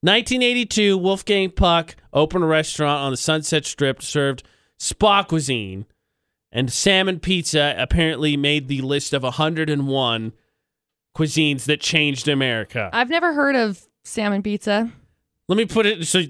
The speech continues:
Speaker 1: I didn't either. Let me put it a step further. Apparently, according to this, it is the official dish of the Oscars. According to this.
Speaker 2: Uh,
Speaker 1: Right?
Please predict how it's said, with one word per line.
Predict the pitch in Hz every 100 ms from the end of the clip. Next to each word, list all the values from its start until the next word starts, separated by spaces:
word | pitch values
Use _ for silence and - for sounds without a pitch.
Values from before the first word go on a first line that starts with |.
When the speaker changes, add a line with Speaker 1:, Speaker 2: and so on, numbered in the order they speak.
| -
Speaker 1:
I | 190
didn't | 220 233 240
either. | 254 196 117 110
Let | 160
me | 196
put | 214
it | 196
a | 185
step | - 202
further. | - 208 175 127 -
Apparently, | 196 - - 320 339 240 160 147 135
according | - 185 202 202
to | 185
this, | 160 196 196 - -
it | 175
is | 175
the | 160 180
official | 180 233 233 240
dish | 190 196 196 - - -
of | 170
the | 160 185 -
Oscars. | 185 185 - 135 101 90 - - _ _ _ _ _ _ _ _ _ -
According | 277 339
to | 339
this. | 285 180 - - - _ _ _ _ _ _ _ _ _ _ _ _ _ _ _ _ _ _ _ _ _ _ _ _ _
Speaker 2:
Uh, | 214 220 208 202 190 190 185 185
Speaker 1:
Right? | 147 180 254